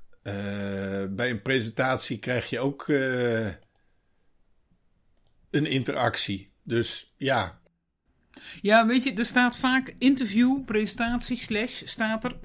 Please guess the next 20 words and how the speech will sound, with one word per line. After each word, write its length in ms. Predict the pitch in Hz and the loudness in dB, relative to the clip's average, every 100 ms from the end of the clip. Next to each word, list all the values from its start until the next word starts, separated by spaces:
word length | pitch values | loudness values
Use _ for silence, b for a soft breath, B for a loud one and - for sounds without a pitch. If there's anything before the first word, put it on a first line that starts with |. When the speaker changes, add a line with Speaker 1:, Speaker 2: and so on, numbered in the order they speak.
| - | -8
Speaker 2:
bij, 480 | 160 170 170 160 156 | -2 0 0 0 -4
eh, 60 | |
gunningscriteria. 1000 | - 214 220 - 214 208 196 185 180 214 B B B | -2 2 2 0 -2 0 0 0 0 -4 B B B
En 120 | - 196 | 0 2
dan 80 | 185 | 2
vragen 320 | 196 185 175 | 0 0 0
wij 160 | 190 | 0
altijd 240 | 196 185 170 | -2 -4 -4
wat 140 | 175 | -6
de 60 | 170 | -6
bedoeling 360 | 139 196 202 | -2 0 2
is. 300 | 202 214 214 | 2 0 -2
Ik 60 | - | -10
bedoel, 400 | 160 160 160 156 | -6 -6 -6 -8
ehm, 480 | - 151 151 151 151 131 B B - | -8 -8 -6 -6 -8 -8 B B -4
moet 200 | 170 175 | -4 -2
je 60 | |
inderdaad, 540 | 190 170 165 165 - - - | -4 -4 -2 -2 -4 -12 -14
ehm, 360 | 147 151 151 - | -12 -10 -12 -12
ehm, 300 | - 147 143 | -12 -10 -10